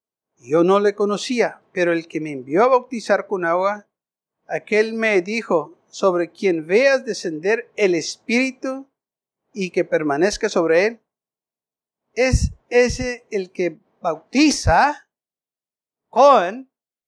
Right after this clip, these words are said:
Espíritu Santo.'" Ese es el que va a bautizar. Entonces, decía,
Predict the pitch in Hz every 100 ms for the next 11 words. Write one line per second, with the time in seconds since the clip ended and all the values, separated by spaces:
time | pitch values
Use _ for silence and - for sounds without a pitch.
0 | _ _ _ _ 127 139 - - _ 147
1 | 180 190 190 _ 214 214 - - 123 135
2 | 143 135 _ _ - 202 240 269 254 247
3 | 202 208 - - - 185 - - 80 -
4 | _ _ _ _ _ _ _ _ _ _
5 | _ _ _ _ - 226 269 254 269 240
6 | _ _ _ _ _ _ _ - 226 214
7 | 226 220 233 -